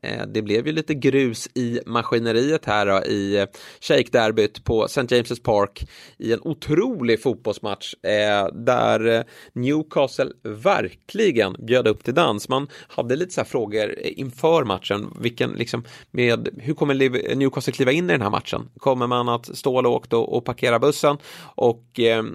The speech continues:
bara, eh, hoppas på att City har en sån där dag när, när bollen inte vill in? Eller kommer man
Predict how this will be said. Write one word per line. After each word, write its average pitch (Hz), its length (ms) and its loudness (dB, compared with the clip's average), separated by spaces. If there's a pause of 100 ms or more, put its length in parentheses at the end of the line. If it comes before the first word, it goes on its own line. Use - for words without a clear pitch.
(280)
bara, 113 480 4
eh, - 420 -2
hoppas 131 440 -2
på 113 200 -2
att 110 100 -2
City 110 280 -6
har 110 140 0
en 101 60 -2
sån 107 120 -6
där 104 180 2
dag 101 260 2
när, 101 160 -4
när - 160 -6
bollen 104 280 -2
inte 101 180 -8
vill 107 140 0
in? 190 280 2 (320)
Eller 151 280 2
kommer 127 340 0
man 143 300 -2